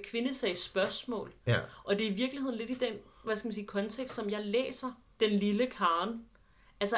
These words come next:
Speaker 1: er det i virkeligheden også det, at det er skrevet af en kvinde? Det bliver anerkendt, øh, selv de største mandlige forfattere,
Speaker 2: Mm.
Speaker 1: også selvom det er anonymt skrevet.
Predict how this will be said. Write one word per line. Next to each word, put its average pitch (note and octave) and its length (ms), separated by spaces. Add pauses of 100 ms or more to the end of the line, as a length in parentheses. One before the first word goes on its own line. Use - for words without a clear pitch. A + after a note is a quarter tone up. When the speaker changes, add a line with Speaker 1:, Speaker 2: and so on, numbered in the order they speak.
(120)
Speaker 1:
er G#3 140
det C#4 80
i A#3+ 120
virkeligheden A#3 840 (140)
også G3+ 240
det, G#3 60
at G3 120
det F3 80
er D#3+ 40
skrevet D#3 260
af F2 60
en - 120
kvinde? G3 480 (140)
Det F3+ 120
bliver F3 160 (180)
anerkendt, G#3 500 (140)
øh, D3+ 240
selv G3+ 280
de F3 100
største F#3 400
mandlige F#3 500
forfattere, F#3 640
Speaker 2:
Mm. A2+ 380
Speaker 1:
også G3+ 200
selvom G3+ 280
det F3+ 220
er E3 40
anonymt F#3+ 540
skrevet. G3 340